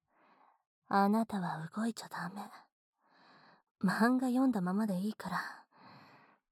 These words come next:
うん。うん。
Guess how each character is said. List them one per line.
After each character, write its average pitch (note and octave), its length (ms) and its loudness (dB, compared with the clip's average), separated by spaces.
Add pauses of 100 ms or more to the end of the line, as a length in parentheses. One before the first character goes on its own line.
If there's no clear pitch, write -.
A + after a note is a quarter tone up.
(140)
う A3+ 40 4
ん。 G#3+ 80 0 (3250)
う A#3 60 4
ん。 G#3 140 2